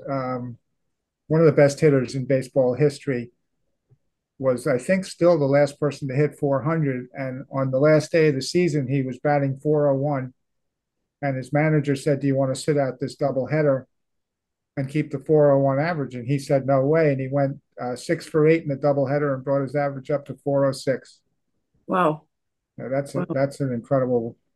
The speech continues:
Speaker 1: sportsman right there.
Speaker 2: I think all the people in all kinds of sports that,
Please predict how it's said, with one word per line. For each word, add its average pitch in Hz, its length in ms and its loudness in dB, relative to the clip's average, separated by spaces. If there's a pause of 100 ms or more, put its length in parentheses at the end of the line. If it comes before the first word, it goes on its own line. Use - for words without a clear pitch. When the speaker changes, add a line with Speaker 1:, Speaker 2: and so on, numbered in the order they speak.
(220)
Speaker 1:
sportsman 110 720 -6
right 104 220 -12
there. 110 260 -6 (500)
Speaker 2:
I 311 80 2
think 415 200 0
all 262 280 4
the 254 100 2
people 226 460 -8
in 202 140 -4
all 214 300 -2
kinds 214 300 -6
of 185 80 -10
sports 202 500 -4
that, 175 220 0